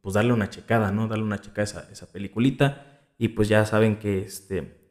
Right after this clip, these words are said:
pues si lo quieren checar todo lo demás, pues está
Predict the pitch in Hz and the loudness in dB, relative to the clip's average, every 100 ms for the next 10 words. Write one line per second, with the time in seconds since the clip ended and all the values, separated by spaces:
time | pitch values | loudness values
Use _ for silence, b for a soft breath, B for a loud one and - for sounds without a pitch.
0 | _ 107 - 95 - 107 104 - 101 101 | _ -14 -10 -8 -2 -2 -2 -4 -4 -2
1 | - 104 98 104 123 143 104 107 - 101 | 2 2 2 2 2 0 -4 -10 -4 -2
2 | 92 - | -2 -8